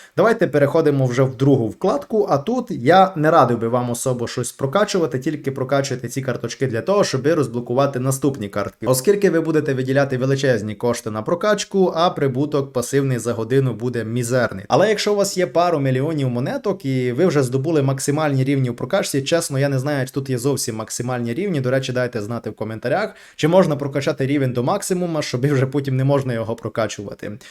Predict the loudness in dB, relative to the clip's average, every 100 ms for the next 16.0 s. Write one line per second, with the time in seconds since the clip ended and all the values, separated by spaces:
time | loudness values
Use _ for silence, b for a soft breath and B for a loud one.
0 | B B B 8 8 8 8 6 4 2
1 | 2 0 2 0 0 -4 -2 -2 0 0
2 | -2 -4 -2 -2 0 -2 -2 -2 -2 -2
3 | -2 -2 0 -2 -2 -2 -2 -2 -2 -2
4 | 2 2 2 -2 -2 0 0 0 -4 -2
5 | 0 0 -4 -6 -8 -8 -8 -8 -6 -8
6 | -8 -8 -8 -4 -2 0 0 -2 -2 -4
7 | -6 -8 -6 -2 0 0 0 0 0 0
8 | 0 2 2 2 0 0 0 2 0 2
9 | 0 -2 -6 -6 -6 -4 -2 -2 -4 -4
10 | -10 -6 -6 -4 -2 0 0 -2 -4 -2
11 | -2 -4 -6 -8 -2 0 2 0 0 -2
12 | -2 -2 -4 -4 -4 -4 -4 -4 -2 0
13 | 0 -2 -8 -8 -6 -4 -4 -4 -4 -4
14 | -4 -8 -10 -6 -2 -2 -4 -4 -4 -4
15 | -4 -6 -8 -8 -6 -4 -4 -4 -8 -8